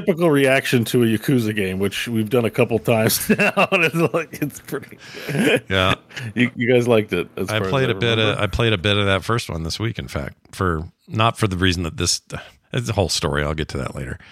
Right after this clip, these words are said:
Speaker 2: Anyway, Hellblade, Forza, all this stuff. They showed all their things.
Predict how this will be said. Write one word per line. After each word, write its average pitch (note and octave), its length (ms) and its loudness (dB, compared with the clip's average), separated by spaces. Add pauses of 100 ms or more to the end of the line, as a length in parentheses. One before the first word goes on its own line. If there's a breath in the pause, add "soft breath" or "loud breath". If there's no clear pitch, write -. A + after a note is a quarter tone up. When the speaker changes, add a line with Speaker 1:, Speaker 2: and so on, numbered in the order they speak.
(280 loud breath)
Speaker 2:
Anyway, C3 300 4
Hellblade, C#3 520 2
Forza, A2+ 340 2
all F#2+ 140 2
this E2 160 -2
stuff. C2 240 -6
They G#2+ 100 0
showed G#2+ 220 2
all E2+ 120 0
their D#2 120 -6
things. - 340 -10